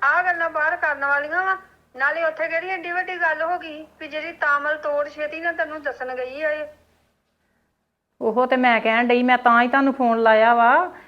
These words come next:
Speaker 2: ਵੀ ਗੱਲ ਮੈਨੂੰ ਵੀ ਦੱਸ ਦਿਆ ਕਰੋ, ਇੱਥੇ ਨਾ ਸਾਰੀਆਂ ਕ-, ਰੱਖ ਛੱਡਿਆ ਕਰੋ। ਤੁਹਾਨੂੰ ਪਤਾ
Speaker 1: ਉਹ
Speaker 2: ਹੁਣ
Speaker 1: ਮੈਂ
Speaker 2: ਉਹ ਮੈਨੂੰ
Speaker 1: ਨਾ
Speaker 2: ਤਾਂ ਗੱਲ ਦੱਸਣ ਆਈ।
Speaker 1: ਗੱਲ, ਉਹ ਮੇਰੀ ਗੱਲ ਤੇ ਸੁਣੋ,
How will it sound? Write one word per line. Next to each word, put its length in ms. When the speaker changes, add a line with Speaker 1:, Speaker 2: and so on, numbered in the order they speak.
Speaker 2:
ਵੀ 60
ਗੱਲ 320
ਮੈਨੂੰ 300
ਵੀ 100
ਦੱਸ 260
ਦਿਆ 200
ਕਰੋ, 340
ਇੱਥੇ 260
ਨਾ 120
ਸਾਰੀਆਂ 340
ਕ-, 80
ਰੱਖ 320
ਛੱਡਿਆ 320
ਕਰੋ। 320
ਤੁਹਾਨੂੰ 880
ਪਤਾ 180
Speaker 1:
ਉਹ 60
Speaker 2:
ਹੁਣ 140
Speaker 1:
ਮੈਂ 80
Speaker 2:
ਉਹ 80
ਮੈਨੂੰ 220
Speaker 1:
ਨਾ 80
Speaker 2:
ਤਾਂ 140
ਗੱਲ 80
ਦੱਸਣ 320
ਆਈ। 200
Speaker 1:
ਗੱਲ, 100
ਉਹ 60
ਮੇਰੀ 260
ਗੱਲ 240
ਤੇ 160
ਸੁਣੋ, 360